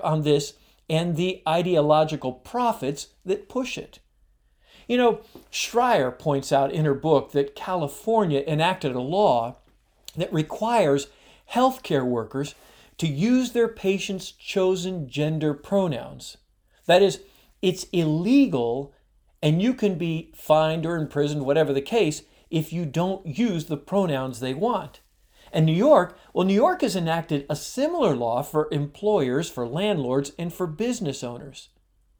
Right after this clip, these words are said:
And then Schreier does this. It's, it's really interesting. She introduces us to a Supreme Court ruling. It's West Virginia State Board of Education versus Barnett,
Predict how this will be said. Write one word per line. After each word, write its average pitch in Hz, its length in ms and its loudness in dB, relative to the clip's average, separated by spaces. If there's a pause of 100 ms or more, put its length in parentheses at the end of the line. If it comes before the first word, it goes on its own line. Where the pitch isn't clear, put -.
(380)
And 165 100 2
then 240 120 4
Schreier 196 340 2
does 139 160 0
this. 143 220 -2
It's, - 120 -12
it's - 280 -6
really 165 220 6
interesting. 127 560 -4 (400)
She - 180 -4
introduces 190 760 2
us 135 200 2
to 165 160 -2
a 165 40 -2
Supreme 202 540 -2
Court - 400 0
ruling. 143 600 -2 (600)
It's 135 160 -2
West 175 360 4
Virginia 190 440 -2
State 175 480 -4
Board 175 280 4
of 175 100 -2
Education 143 720 -2
versus 151 500 -2
Barnett, 135 760 -6